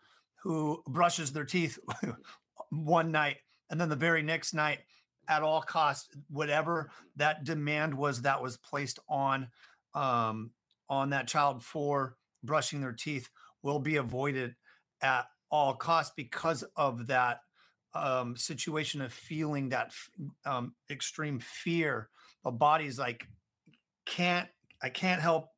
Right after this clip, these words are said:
I can't help it. I am not gonna do this." Um, and so that is something, um, where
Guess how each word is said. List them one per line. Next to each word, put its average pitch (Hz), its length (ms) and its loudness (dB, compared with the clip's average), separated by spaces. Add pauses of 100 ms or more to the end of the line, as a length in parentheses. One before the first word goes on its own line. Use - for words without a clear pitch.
(240)
I - 80 -4
can't 185 260 2
help 170 240 4
it. 160 180 -2 (220)
I 127 320 0 (360)
am 139 100 -10
not 156 220 -2
gonna 147 160 -4
do 127 200 -4
this." 107 280 -6 (540)
Um, 139 580 4 (440)
and 151 200 -2
so 143 540 2 (840)
that 165 360 4
is 160 140 -4
something, 139 560 -4 (360)
um, 131 640 -4
where 143 680 2